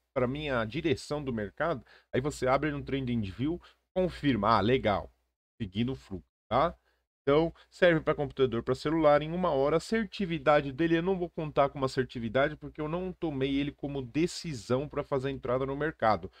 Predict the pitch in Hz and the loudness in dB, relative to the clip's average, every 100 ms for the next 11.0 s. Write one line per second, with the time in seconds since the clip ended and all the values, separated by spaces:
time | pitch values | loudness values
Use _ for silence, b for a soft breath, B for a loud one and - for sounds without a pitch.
0 | b b 127 151 113 - - B - 139 | b b 4 6 4 0 -8 B 2 2
1 | 127 - _ _ _ _ 185 185 160 151 | 2 -2 _ _ _ _ 2 4 2 0
2 | 139 131 131 123 143 127 120 196 220 208 | 4 4 4 0 -4 -4 -2 2 2 0
3 | 180 170 143 127 - 151 165 - 131 151 | -4 0 0 0 -2 -4 -4 -6 -8 -4
4 | 170 151 - 135 139 147 151 151 - 143 | 0 0 0 0 0 2 2 2 0 -6
5 | 165 113 98 80 80 - - 165 226 B | -4 -4 -6 -6 -10 -20 0 2 2 B
6 | B B - 202 - - 185 190 180 - | B B 2 2 2 -2 0 4 2 2
7 | 170 - 151 147 151 147 139 143 - 175 | -6 -4 -6 -4 -4 -2 0 0 -4 -4
8 | 208 185 190 185 220 202 190 151 151 160 | -2 -2 -2 -4 -4 0 0 2 2 2
9 | - 165 156 - - 160 127 123 147 147 | -2 -6 -6 -4 2 4 6 6 4 0
10 | 135 139 147 143 143 135 147 139 - 143 | -4 -4 -4 -6 -6 -6 -4 -4 0 0